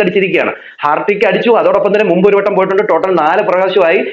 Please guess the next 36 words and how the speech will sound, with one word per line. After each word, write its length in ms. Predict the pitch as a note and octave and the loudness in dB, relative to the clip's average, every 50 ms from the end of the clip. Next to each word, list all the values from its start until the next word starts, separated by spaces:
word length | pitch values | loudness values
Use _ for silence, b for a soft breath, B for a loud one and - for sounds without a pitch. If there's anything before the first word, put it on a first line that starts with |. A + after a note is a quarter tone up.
| B B B B | B B B B
ഈ 160 | C#3+ F#3 B3 | -2 0 2
ഒരാഴ്ച 380 | A#3+ A3+ A3 G3+ G#3 - - A3 | 2 4 4 2 2 2 2 2
അനീഷ് 280 | G#3 F#3 F#3+ F#3+ - G3+ | 2 2 0 0 0 0
തന്നെ 180 | G3 G3+ G3+ | 2 2 2
ആകാനാണ് 520 | F#3+ F#3 F#3 F#3+ F#3+ F3+ F3+ G#3+ C4 B3+ - | 0 0 0 0 0 0 0 -2 -2 -2 -2
സാധ്യത, 300 | G#3+ B3 C#4 B3+ F#3 - - - - _ _ _ - | 0 0 0 0 0 -2 -2 -6 -14 _ _ _ -2
അത് 80 | C4 | 0
ഉറപ്പാണ്. 520 | D4 B3+ A#3 - - - D#3 C#3+ - A2 - - B B B B | 0 2 0 0 -2 -2 -2 -2 -4 -6 -8 -8 B B B B
അവിടെ 140 | A#2 C3+ E3+ | -2 -2 0
വേറെ 280 | E3+ D#3 D#3+ F3 F#3+ G3 | 2 2 2 2 2 2
നേരത്തെ 280 | F3+ F#3 F#3+ F#3 - | 2 0 2 0 0
കോഴികൾ 280 | - - A3 G#3 G#3 G#3 | 0 2 2 2 2 2
ഇല്ലാത്ത 400 | G3 F3+ F#3 G3+ G3+ G3+ A3 A3 | 2 2 2 2 2 2 0 0
സ്ഥിതിക്ക് 340 | A3 F#3 E3 F#3 F3+ G#3+ G3 | 0 0 -2 0 0 0 0
അനീഷിനെ 380 | F3 E3+ F#3 F#3+ F#3+ F#3+ G3+ | 0 0 0 -2 -2 0 0
തന്നെ 220 | G3 G3 F#3+ F#3+ F#3+ | 0 0 2 2 0
വിടാനാണ് 480 | F3+ F3 F3+ F3+ E3+ E3 E3+ G3 B3 - B B B _ _ | 2 2 0 0 0 0 -2 -2 -4 -4 B B B _ _
ഏറ്റവും 400 | G3 A3+ A3 - - B3+ A#3+ A3 | -2 -2 -2 0 0 2 2 2
കൂടുതൽ 240 | F3 E3 D#3 F3+ G#3+ | 2 2 2 2 0
സാധ്യത. 400 | G#3+ - C3 B2 C3 C3+ C3 A2+ G2+ - B B B | 0 0 -2 0 0 0 0 0 -2 -4 B B B
ഈ 60 | G3+ | -2
ജയിലിന്റെ 360 | A3+ F3 G3 G3+ A3 A#3 A#3+ | 0 2 2 2 2 2 0
വിഷയവുമായി 340 | G#3+ G#3 G3 G#3+ G#3 G#3+ G#3 | 0 0 0 0 0 2 0
ബന്ധപ്പെട്ട് 420 | G3+ F#3 F3+ F#3+ F#3 F#3 F3+ F3+ F#3 | 0 0 0 0 -2 -2 -2 0 0
അനീഷിനോട് 640 | E3 D3+ D3+ E3+ F#3 F#3 F3+ F#3 F#3+ F#3 F#3 F3 | 0 0 0 0 0 -2 -2 -2 -2 0 0 0
ലാലേട്ടൻ 280 | D#3 C#3+ D3 D#3+ D#3 D#3+ | 0 0 0 0 -2 0
ചോദിക്കുന്നത് 340 | D3 D3+ D3+ D3 D3+ D3+ D3+ | 0 0 0 0 0 0 0
എന്താണ് 300 | D#3 F#3 F3+ E3+ D#3 D3+ | 0 0 0 0 0 2
തോന്നുന്നത് 280 | D3+ D3 D3 D3 D3+ | 2 2 4 2 2
എന്ന് 120 | D3 C#3+ C#3 | 2 2 2
ചോദിക്കുമ്പോൾ 460 | B2+ C3 B2+ C3+ B2 B2+ B2 A2+ B B B B B | 2 2 0 0 0 0 0 -2 B B B B B
ഈ 80 | C#3+ D3+ | -2 0
അനീഷ് 320 | D3+ C#3 C#3 D3+ E3 E3+ | 0 2 0 -2 -2 0
പറയുന്ന 240 | E3 D3+ C#3+ C3+ B2+ | -2 -2 0 2 0
ഒരു 80 | B2+ - A#2+ | 0 0 2
കാര്യമുണ്ട്. 600 | A#2+ A#2+ A#2+ B2 A#2 G#2+ F#2+ F2 - - _ _ | 0 0 0 0 -2 -2 -4 -4 -8 -8 _ _